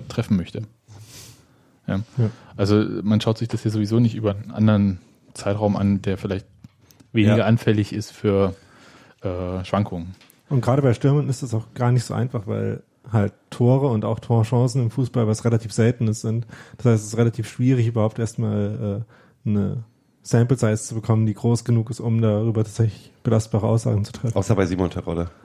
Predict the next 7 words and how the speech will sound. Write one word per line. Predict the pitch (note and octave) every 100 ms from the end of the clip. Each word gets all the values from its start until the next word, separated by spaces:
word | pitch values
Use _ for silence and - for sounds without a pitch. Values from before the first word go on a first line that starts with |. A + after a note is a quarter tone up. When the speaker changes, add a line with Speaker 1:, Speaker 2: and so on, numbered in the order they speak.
| -
Speaker 3:
<laughs> | - - - - - - - - - - - - - C3+ E3+ - C3 G#2+ - - A#2+ - - - - B2+ - -
Der | -
war | D#2
nur | D#2+
für | F#2+ E2+
Sebastian | D#2 B1 - D#2+
gerade. | C2+ C#2